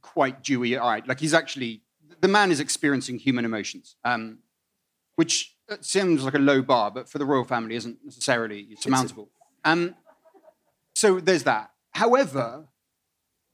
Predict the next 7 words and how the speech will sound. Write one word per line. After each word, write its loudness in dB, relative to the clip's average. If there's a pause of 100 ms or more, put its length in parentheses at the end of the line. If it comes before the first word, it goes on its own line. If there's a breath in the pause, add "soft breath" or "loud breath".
(500)
that, -6 (160)
those 0
two 0
outbursts -2
were -8
quite 0
like, 2